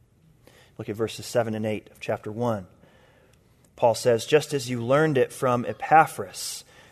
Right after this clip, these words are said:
our beloved fellow servant.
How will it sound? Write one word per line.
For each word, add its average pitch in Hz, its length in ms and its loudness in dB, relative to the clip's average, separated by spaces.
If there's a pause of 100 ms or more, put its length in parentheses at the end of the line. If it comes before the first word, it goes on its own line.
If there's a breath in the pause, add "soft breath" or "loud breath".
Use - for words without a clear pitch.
(120)
our 123 140 2
beloved 117 640 6 (320 soft breath)
fellow 135 400 6
servant. 113 680 -4